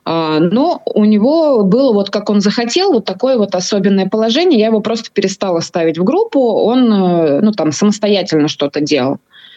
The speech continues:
Вот. А в итоге потом, э, сына,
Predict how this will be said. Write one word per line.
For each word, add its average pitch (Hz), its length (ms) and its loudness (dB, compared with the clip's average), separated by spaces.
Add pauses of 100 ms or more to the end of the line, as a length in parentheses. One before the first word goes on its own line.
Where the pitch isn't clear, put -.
(380)
Вот. 170 420 0
А 180 300 -2
в 214 80 2
итоге 330 320 0
потом, 285 500 0
э, 185 240 2
сына, 214 760 0